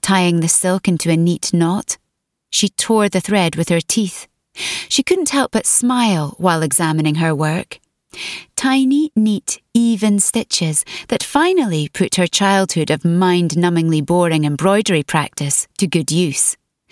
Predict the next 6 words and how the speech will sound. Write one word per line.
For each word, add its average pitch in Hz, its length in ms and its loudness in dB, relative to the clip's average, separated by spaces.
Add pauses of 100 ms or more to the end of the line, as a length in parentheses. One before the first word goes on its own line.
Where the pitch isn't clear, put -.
(440)
Hazel 202 440 2
lifted 170 400 0
her 151 120 0
skirts - 480 0
again, 156 420 -4 (480)
carefully 151 560 -2